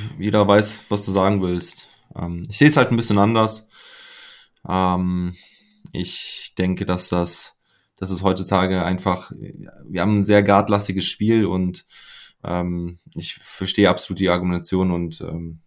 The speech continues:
sehr auch viel auf Twitter schon zugelesen. Ähm, ja, aber ich, ich seh's halt ein bisschen anders, dass ich denke, dass, ähm, der Ball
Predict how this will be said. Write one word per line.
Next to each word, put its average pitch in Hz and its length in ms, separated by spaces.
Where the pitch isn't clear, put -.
sehr 82 160
auch 82 60
viel 90 240
auf 80 120
Twitter 85 300
schon 82 360
zugelesen. 87 920
Ähm, 80 440
ja, 69 180
aber 82 560
ich, - 400
ich - 100
seh's 82 200
halt 82 160
ein 85 40
bisschen - 240
anders, 82 300
dass - 300
ich - 120
denke, 90 260
dass, - 380
ähm, 85 680
der 85 100
Ball 90 340